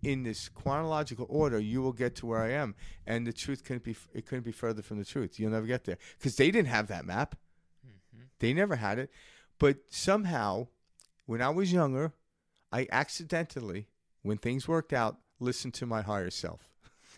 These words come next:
Speaker 2: <laughs>
Speaker 1: Mostly listened to my corporeal self.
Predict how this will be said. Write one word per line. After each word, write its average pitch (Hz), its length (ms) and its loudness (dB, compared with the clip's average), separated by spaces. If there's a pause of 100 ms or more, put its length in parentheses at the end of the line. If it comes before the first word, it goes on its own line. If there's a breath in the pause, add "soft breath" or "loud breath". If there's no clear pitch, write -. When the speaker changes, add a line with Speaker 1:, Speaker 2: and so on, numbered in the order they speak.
(180)
Speaker 2:
<laughs> 175 380 2
Speaker 1:
Mostly 208 640 6 (180 soft breath)
listened 147 360 2
to 156 100 -4
my 147 120 2
corporeal 175 640 6
self. 98 300 -2